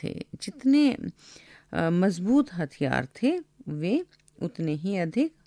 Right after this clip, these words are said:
विजयी हुए। और ये, अ, जो हथियार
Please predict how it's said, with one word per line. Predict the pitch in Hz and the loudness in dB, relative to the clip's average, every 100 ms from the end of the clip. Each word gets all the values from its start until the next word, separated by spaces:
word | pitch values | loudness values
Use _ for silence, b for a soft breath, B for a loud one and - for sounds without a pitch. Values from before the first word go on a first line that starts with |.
| - | -10
विजयी | 143 151 139 185 190 | -4 -4 -2 -2 0
हुए। | 185 180 180 - _ | -2 -4 -6 -10 _
और | - 220 247 240 - _ _ _ | 0 4 6 4 0 _ _ _
ये, | 190 202 285 320 | 0 4 6 4
अ, | - _ - 92 202 202 196 | 2 _ -14 -2 2 2 2
जो | 185 226 | 2 0
हथियार | 202 - 190 196 247 | 0 0 2 6 4